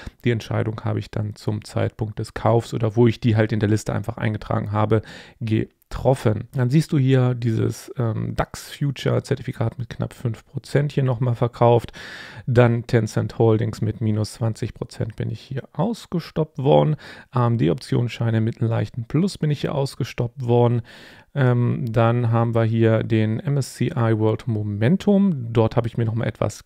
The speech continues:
Cash geschafft. Deswegen habe ich den für siebenhundertdreiundvierzig Euro hier mit einigen Anteilen verkauft. Danaher ist später leider noch gestiegen. Ich brauchte aber Cash und deshalb habe ich hier eine Danaher-Aktie verkauft. Das war vom Timing her schlecht, aber,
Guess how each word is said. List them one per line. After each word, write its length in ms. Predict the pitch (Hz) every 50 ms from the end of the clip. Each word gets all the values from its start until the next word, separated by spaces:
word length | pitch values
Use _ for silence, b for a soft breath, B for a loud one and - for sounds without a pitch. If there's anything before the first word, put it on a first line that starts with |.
| _ -
Cash 300 | - - 143 156 - -
geschafft. 420 | - 156 - - 151 147 - -
Deswegen 220 | - - - 113 117
habe 140 | 120 -
ich 60 | 113 -
den 180 | 113 113 110
für 140 | - - 117
siebenhundertdreiundvierzig 880 | 110 117 120 117 117 113 117 117 117 117 113 - 120 117 - 117 - -
Euro 200 | - 117 110 110
hier 140 | 107 113 113
mit 160 | 113 113 -
einigen 260 | 120 117 117 113 -
Anteilen 380 | - 113 107 - 113 113 107 101 B B B B B B B B B
verkauft. 480 | B - 117 - - 120 139 147 - 123
Danaher 460 | 110 123 143 165 151 156 180 185 214
ist 140 | - - -
später 320 | - - 127 131 135 123
leider 260 | 120 120 123 131 131 127
noch 180 | 127 123 -
gestiegen. 460 | - 120 - - - 147 180 226 208 - B B B B B B
Ich 100 | - -
brauchte 300 | - 127 127 - - 120
aber 180 | 110 113 107
Cash 420 | - - 135 139 160 - - - - B B B B B B
und 140 | B 120 110
deshalb 240 | 113 - 117 -
habe 180 | 117 113 110 113
ich 80 | 110 -
hier 400 | - 117 120 120 113 110 113 - _ _
eine 340 | - 120 123 120 117 110 104
Danaher-Aktie 1120 | 104 113 - 131 165 160 147 147 151 - - - - - - - - - 147 139 135 - -
verkauft. 640 | - - - 135 143 - - 135 135 139 - -
Das 120 | 117 - -
war 200 | 107 110 113 110
vom 200 | - - - 107
Timing 460 | - - 113 117 156 175 180 175 160
her 180 | 139 139 - 139
schlecht, 360 | - - 135 143 - - -
aber, 220 | 135 113 120 123